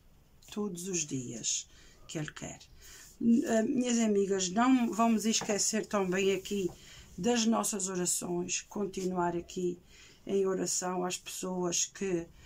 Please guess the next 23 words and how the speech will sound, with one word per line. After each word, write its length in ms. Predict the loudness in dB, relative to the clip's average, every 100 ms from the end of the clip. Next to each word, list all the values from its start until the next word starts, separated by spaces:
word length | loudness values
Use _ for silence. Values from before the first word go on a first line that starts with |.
| -20 -12
eh, 280 | -6 -2 0
estão, 680 | 2 2 2 2 2 0 -2 -10 -6
eh, 380 | -2 0 0 -2
nos 260 | -2 0
hospitais, 1040 | -2 -4 -6 -6 -2 0 2 0 0 -2 -6 -16 -20 -20 -8
eh, 800 | -2 0 2 2 2 0 -2 -8 -10
aqui 400 | -6 -6 -4 -4
familiares 1080 | -4 -4 -4 -4 -2 0 0 0 0 -2 -2 -8 -20 -20 -14 -8
de, 500 | 0 0 0 -2 -4
de, 580 | -2 0 2 2 0 -4
das 340 | -8 -4 -2 -2
nossas 560 | -2 -4 -4 -4 -4 -2
amigas 480 | -2 0 -2 -2 -4
que 100 | -2
escrevem 540 | -6 -6 -8 -4 -2
aí 280 | 0 0 -2 -8 -18 -12 -6
nos 260 | 0 0
comentários, 720 | 0 -2 -2 0 0 0 -2 -6
todas 380 | -6 -4 -2
as 120 | -2 -4
pessoas 440 | -4 -6 -4 -4
do 120 | -2
mundo, 580 | -2 2 2 2 0